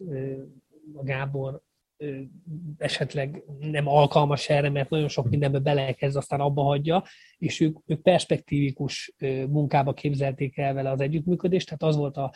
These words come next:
a célja a C I A-nak, hogy amikor visszajön Magyarországra a Rimner Gábor, akkor ne kezdjen el semmit se csinálni, csak tanuljon. Ö, ugye beszélt nyelveket, angolul, arabul, ez akkoriban nagyon nagy dolog volt,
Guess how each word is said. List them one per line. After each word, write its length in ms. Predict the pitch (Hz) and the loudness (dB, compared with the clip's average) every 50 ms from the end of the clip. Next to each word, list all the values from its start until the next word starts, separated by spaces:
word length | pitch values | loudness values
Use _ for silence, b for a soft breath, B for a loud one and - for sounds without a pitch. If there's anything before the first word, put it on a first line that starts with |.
| B B B B B | B B B B B
a 60 | - | -8
célja 280 | - - 175 165 143 135 | -2 2 2 2 4 2
a 60 | 131 | 0
C 140 | - - - | -4 -2 0
I 100 | 165 170 | 2 2
A-nak, 300 | 180 190 196 196 185 - | 2 2 2 0 -2 -2
hogy 100 | - 143 | -2 -4
amikor 220 | 143 143 - 139 | -2 -2 -2 0
visszajön 400 | 156 180 160 - - 156 143 139 | 2 2 2 0 0 0 0 0
Magyarországra 840 | 139 143 139 143 131 135 135 127 - - 139 127 127 127 127 127 123 | 0 -2 -4 -4 -4 -6 -6 -8 -8 -8 -8 -8 -8 -8 -8 -8 -8
a 40 | |
Rimner 360 | 123 131 143 160 175 180 180 180 | -6 -6 -6 -4 -2 -2 -2 0
Gábor, 380 | 190 185 180 175 185 185 180 - B B B B B B B _ | -2 -2 0 2 2 2 2 0 B B B B B B B _
akkor 480 | - 170 - - - 165 160 156 156 - _ | -4 -4 -4 0 2 4 4 4 2 -2 _
ne 180 | - 180 175 151 | 4 4 4 4
kezdjen 420 | - 175 143 120 131 147 143 139 | 4 2 2 2 2 2 2 2
el 140 | 139 139 135 | 2 2 0
semmit 540 | - - - 147 135 135 135 135 135 135 127 | 0 2 2 2 2 0 -2 -4 -4 -6 -6
se 100 | - 131 | -6 -6
csinálni, 300 | - - 180 165 147 - | -4 -2 0 0 0 -2
csak 80 | - _ | -6 _
tanuljon. 560 | - 147 131 123 123 117 120 120 113 120 120 - B B B B B B B _ | 0 0 2 2 0 -2 -4 -4 -6 -6 -8 -10 B B B B B B B _
Ö, 380 | - 151 135 131 131 131 135 131 | -6 -4 -2 -2 -2 -2 -4 -2
ugye 180 | - 190 165 165 | 0 2 4 6
beszélt 340 | 196 185 - - 147 127 - | 6 6 6 4 0 2 2
nyelveket, 500 | 170 170 160 156 147 147 - 147 139 - | 2 2 4 2 2 0 -2 -6 -4 0
angolul, 480 | 185 160 151 151 147 143 135 135 139 | 2 4 4 4 2 2 0 0 0
arabul, 420 | 147 156 156 151 151 160 156 151 151 | 2 2 4 2 2 2 2 2 2
ez 100 | 139 156 | 4 2
akkoriban 400 | 151 - - 165 165 156 160 165 | 2 2 4 4 4 4 4 4
nagyon 240 | 170 170 160 151 | 4 4 4 2
nagy 180 | 147 139 135 135 | 2 0 0 -2
dolog 340 | 131 135 127 127 127 127 127 | -2 -2 -2 -2 -2 -4 -4
volt, 360 | 127 127 127 143 147 - - | -4 -4 -4 -4 -6 -8 -12